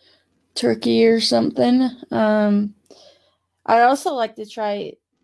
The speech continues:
archery. I've always, like, liked it, and, but I've never, like, actually got to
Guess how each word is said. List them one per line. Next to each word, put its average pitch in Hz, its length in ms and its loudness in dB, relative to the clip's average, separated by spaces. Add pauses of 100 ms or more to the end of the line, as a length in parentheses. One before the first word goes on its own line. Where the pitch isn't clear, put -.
archery. 220 600 -10 (120)
I've 220 180 -10
always, 220 380 -8 (920)
like, 156 260 -10 (280)
liked 180 400 -4
it, 202 320 -4
and, - 320 -8 (260)
but 208 280 4
I've - 100 -20 (520)
never, 220 320 -2
like, - 280 -6 (100)
actually - 640 -10 (880)
got - 240 -10
to 202 280 -8